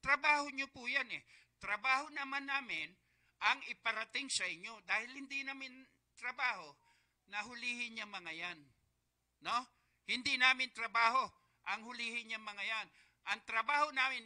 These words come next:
iparating po sa inyo. Linisin nyo kung kaya nyo. Kung dapat nyo hulihin, hulihin nyo. Oh, yan po yung sinasabi po natin. Hindi nyo po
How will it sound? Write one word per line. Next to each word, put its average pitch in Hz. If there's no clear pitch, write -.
iparating 220
po 247
sa 220
inyo. 226
Linisin 240
nyo 247
kung 208
kaya 220
nyo. 233
Kung 190
dapat 254
nyo 247
hulihin, 226
hulihin 226
nyo. 262
Oh, 165
yan 220
po 277
yung 269
sinasabi 247
po 240
natin. 226
Hindi 247
nyo 247
po 254